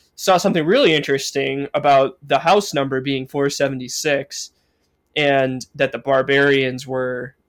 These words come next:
like, big in that year, four seventy-six. So I thought that was cool. Apparently, I, they, the last podcast I listened to was saying that the director didn't even intend for that. It was just a coincidence. That was just the number of the house.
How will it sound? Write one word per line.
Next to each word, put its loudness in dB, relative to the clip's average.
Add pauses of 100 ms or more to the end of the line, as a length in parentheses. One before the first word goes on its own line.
(140)
like, -10 (320)
big 2
in -4
that -4
year, -6
four -10
seventy-six. -12 (540)
So -2
I 0
thought 4
that 4
was 0
cool. 2
Apparently, 2
I, 2 (100)
they, 4
the 0
last 4
podcast 2
I 2
listened 0
to -2
was -4
saying 2
that -4
the -18
director -2
didn't -4
even -4
intend -4
for -10
that. -6
It -8
was -10
just -16
a -20
coincidence. -10
That -8
was -10
just -16
the -14
number -10
of -12
the -12
house. -6